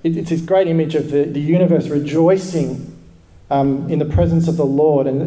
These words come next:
and it says, um, "The heavens will rejoice, the earth will be glad, the fields jubilant, and all the trees will sing for joy." And if the trees sing for joy,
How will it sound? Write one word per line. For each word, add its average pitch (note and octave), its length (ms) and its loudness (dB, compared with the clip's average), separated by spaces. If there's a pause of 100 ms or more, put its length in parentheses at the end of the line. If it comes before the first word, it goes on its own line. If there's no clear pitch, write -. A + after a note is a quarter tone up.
and C#3+ 100 0
it C#3+ 60 0
says, C#3+ 540 -2 (400)
um, D3 200 2
"The E3 100 0
heavens A3 400 2
will G3 120 2
rejoice, F#3 380 2
the E3 140 0
earth G3+ 240 2
will G3+ 80 0
be F3 120 0
glad, F3 300 4
the E3 80 -2
fields G3 320 0
jubilant, F3 540 -2 (140)
and D#3+ 120 -2
all F3 100 4
the D3 200 -2
trees F#3 840 0 (220)
will C#3+ 80 -2
sing G3 340 2
for E3+ 100 0
joy." C#3+ 520 2 (760)
And E3 120 0
if E3 80 2
the E3+ 80 -2
trees G#3+ 420 0
sing E3+ 200 0
for D#3+ 80 0
joy, B2 580 -2